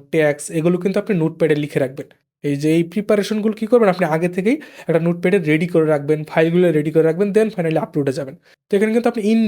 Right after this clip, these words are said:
details এগুলো দেখতে পারবেন, যে মানে save your files, মানে এখানে কীভাবে আপনি একটা ফাইল সেভ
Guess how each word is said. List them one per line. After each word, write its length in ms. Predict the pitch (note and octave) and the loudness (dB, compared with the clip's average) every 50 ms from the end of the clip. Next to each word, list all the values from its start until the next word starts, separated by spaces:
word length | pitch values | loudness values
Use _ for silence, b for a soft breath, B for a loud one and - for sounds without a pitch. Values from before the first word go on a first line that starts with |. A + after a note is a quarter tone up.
| F3+ D#3 | 2 0
details 380 | F3 F3 F3 G3+ G#3 G#3 G3+ G#3 G#3+ | 0 2 4 4 4 4 4 2 0
এগুলো 140 | G3 G3+ G3 E3+ | 2 2 2 0
দেখতে 160 | E3 - - D3 D#3 | 0 -2 -2 -4 -4
পারবেন, 220 | D3 C#3 C#3+ - - _ _ _ _ _ _ _ _ _ _ _ _ _ _ _ _ - | -4 -8 -12 -16 -16 _ _ _ _ _ _ _ _ _ _ _ _ _ _ _ _ -4
যে 60 | D3+ D3 D3+ | -4 -2 -2
মানে 120 | D3+ D3+ - - | -2 -4 -4 -2
save 200 | - F#3+ F#3 F3 F3+ | 0 0 0 2 2
your 120 | F#3 F3+ F3 - | 0 0 0 -2
files, 260 | D#3+ C#3+ C#3+ C#3 - - - | -2 -2 -2 -2 -4 -8 -10
মানে 120 | D#3 F#3+ G#3 D#3 | -8 -6 -6 -4
এখানে 160 | D3+ E3+ E3 D#3+ E3 | -2 -4 -4 -4 -6
কীভাবে 260 | - E3+ F3+ F3 F3 F3+ E3+ | -4 -2 -2 0 0 -2 -4
আপনি 100 | F3 F3 | -4 -4
একটা 120 | E3+ E3 D#3+ - | -4 -4 -2 -2
ফাইল 140 | D#3+ D#3+ D#3 - - | -2 -2 -4 -2 -2
সেভ 120 | G#3 F#3 | -2 -2